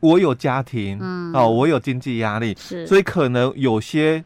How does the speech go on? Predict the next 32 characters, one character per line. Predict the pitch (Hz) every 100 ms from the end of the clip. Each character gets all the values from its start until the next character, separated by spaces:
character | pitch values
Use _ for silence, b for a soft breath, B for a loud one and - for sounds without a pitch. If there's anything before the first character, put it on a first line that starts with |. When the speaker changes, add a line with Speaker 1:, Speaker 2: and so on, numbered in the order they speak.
| _
Speaker 1:
迫 | - 190 143
于 | 113
无 | 107 113
奈， | 135
我 | 101
必 | 82 113
须 | 120
接 | 113 117 104
受 | 123 101
的 | 92
一 |
个 | 87 85
事 | - 98
实 | - -
哦。 | - 196
Speaker 2:
嗯 | 190
哼。 | 196 190 190 190
Speaker 1:
那 | 185 B B B
这 | -
个 | 226 190
是 | 196
公 | 185 180
司 | 175
讲， | 170 135
哎， | 214
他 | 233 240
都 | 240
答 | 254 226 226
应 | 190
了 | 143
哦， | 143 110
好， | 113